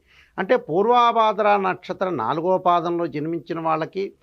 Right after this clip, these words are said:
ఉత్తరాభాద్ర నక్షత్రం ఒకటి, రెండు, మూడు, నాలుగు పాదాల్లో జన్మించిన వాళ్ళకి,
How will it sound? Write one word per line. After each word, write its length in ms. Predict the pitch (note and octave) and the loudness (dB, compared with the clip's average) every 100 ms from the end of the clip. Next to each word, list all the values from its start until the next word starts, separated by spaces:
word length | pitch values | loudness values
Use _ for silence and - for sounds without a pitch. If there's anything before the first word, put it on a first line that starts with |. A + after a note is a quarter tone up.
| _ _ _ | _ _ _
ఉత్తరాభాద్ర 920 | F#3 F3+ B3+ C4 C4 A#3+ A3+ G3 G#3+ | -4 2 4 4 2 2 0 2 0
నక్షత్రం 540 | G#3 G3+ - F#3+ F#3+ E3+ | 0 -4 -6 -6 -4 0
ఒకటి, 440 | G3 B3 C4 C4+ | 2 2 0 0
రెండు, 380 | A#3 G#3+ G#3+ A3 | 0 0 2 0
మూడు, 340 | G3 F#3+ G3 | 0 -2 0
నాలుగు 380 | F#3+ E3 F3 F#3 | 0 0 0 -2
పాదాల్లో 520 | D#3+ E3+ E3+ E3+ E3 | 0 2 2 2 0
జన్మించిన 460 | D#3 D#3+ E3 D#3 E3 | -4 -6 -6 -8 -6
వాళ్ళకి, 520 | D#3+ D#3 C3+ F#3+ G3+ | -4 -4 -4 -6 -6